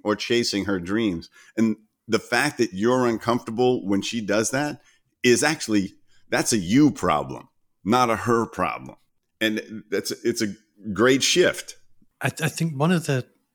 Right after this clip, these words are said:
Speaker 2: the things that I always tell customers when they're talking about their anxiety around their being visible, for example, is the truth that one third of people probably won't like you. One third of people will not care,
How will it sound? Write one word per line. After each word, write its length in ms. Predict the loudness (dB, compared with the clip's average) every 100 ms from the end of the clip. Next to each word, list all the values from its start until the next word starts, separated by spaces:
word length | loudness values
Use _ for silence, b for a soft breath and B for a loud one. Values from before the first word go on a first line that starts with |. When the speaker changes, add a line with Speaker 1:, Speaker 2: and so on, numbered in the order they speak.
| _
Speaker 2:
the 140 | -6 -2
things 320 | 2 4 4
that 80 | 4
I 80 |
always 260 | 4 4 2
tell 220 | 2 0
customers 560 | 2 0 0 -2 -2 -2
when 140 | 0
they're 100 | -2
talking 400 | 0 -2 0 0
about 420 | 0 2 2 2 -2 b b b b b _
their 220 | 0 2 4
anxiety 580 | 4 4 4 2 2
around 260 | 2 4 4
their 140 | 0 -2
being 180 | -2 -2
visible, 460 | 2 0 0 -4 -12
for 120 | -2 0
example, 520 | 2 -2 -4 -12 -20 B B B B B B
is 380 | -6 -2 0 0 -2 _ _ _ -10
the 120 | -4
truth 420 | 0 2 2 0 -2
that 180 | -2 -2
one 300 | -2 2 2
third 240 | 4 2
of 100 | 2 -2
people 260 | -4 -4
probably 480 | 0 2 2 2 2
won't 300 | 2 2 0
like 260 | -6 -8 -14
you. 60 | -20 _
One 180 | -4 -2
third 240 | 2 2 2
of 80 |
people 340 | 0 -4 -4 -2
will 140 | 0
not 300 | 2 0 -2
care, 420 | -6 -2 -2 -2